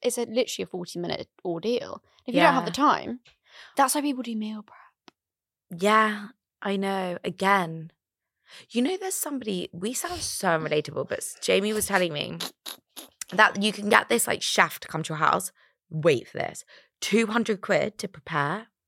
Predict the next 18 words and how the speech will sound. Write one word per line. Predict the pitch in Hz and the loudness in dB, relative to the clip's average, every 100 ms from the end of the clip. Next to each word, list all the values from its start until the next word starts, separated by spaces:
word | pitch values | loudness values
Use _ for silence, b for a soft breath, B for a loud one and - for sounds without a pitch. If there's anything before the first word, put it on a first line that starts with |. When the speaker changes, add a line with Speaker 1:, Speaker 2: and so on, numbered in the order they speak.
| - | -2
Speaker 2:
all | 190 165 | 2 2
of | 156 | 0
your | 156 | -2
meals. | 156 147 151 | -4 -6 -6
He | 180 | -4
does | 151 147 | -4 0
meal | 165 151 | 2 2
prep | 147 151 - - b b - | 2 2 2 -6 b b -4
for | |
the | 170 | -2
whole | - 170 | 2 0
family, | - 151 147 143 180 - | 2 0 -2 -6 -8 -8
and | |
it's | 156 - | -8 -10
two | - | -12
hundred | 156 165 | -12 -12
quid. | - 92 - _ | -14 -16 -18 _
Speaker 1:
What? | 233 190 | -4 -4